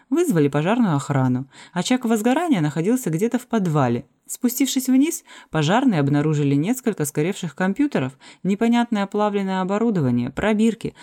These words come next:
какие-то склянки, огромный стеклянный куб с кушеткой и цепями, и среди всего этого несколько трупов. По словам одного из участников комиссии, выехавшей на место происшествия, внутри этого особняка находилось что-то наподобие лаборатории,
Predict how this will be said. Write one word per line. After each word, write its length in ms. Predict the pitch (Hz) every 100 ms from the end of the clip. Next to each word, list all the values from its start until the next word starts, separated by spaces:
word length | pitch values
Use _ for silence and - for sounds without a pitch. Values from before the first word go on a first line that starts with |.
| - -
какие-то 400 | 147 196 220 220
склянки, 640 | - 226 226 226 220 135 - -
огромный 420 | 135 165 220 226
стеклянный 460 | - 220 226 226 220
куб 200 | 226 -
с 80 |
кушеткой 500 | - 214 220 214 208
и 20 | 202
цепями, 540 | - 208 240 247 165
и 100 | 135
среди 300 | 143 175 196
всего 340 | - 208 220
этого 300 | 269 277 165
несколько 540 | 135 185 247 - 139 139
трупов. 420 | - 170 165 156 _ _ - -
По 100 | 196
словам 380 | - 226 233 220
одного 300 | 214 214 220
из 80 | 220
участников 580 | 226 339 339 262 240
комиссии, 560 | - 262 359 - 139 139 - -
выехавшей 640 | 175 214 190 156 - 160
на 100 | 170
место 300 | 175 156 139
происшествия, 720 | 175 185 - 175 143 135 131 - - 170
внутри 360 | 208 247 320
этого 200 | 294 247
особняка 480 | 247 226 226 233 240
находилось 480 | 220 214 196 214 214
что-то 260 | - 220
наподобие 540 | 214 220 214 214 208 214
лаборатории, 720 | 214 202 214 220 180 135 123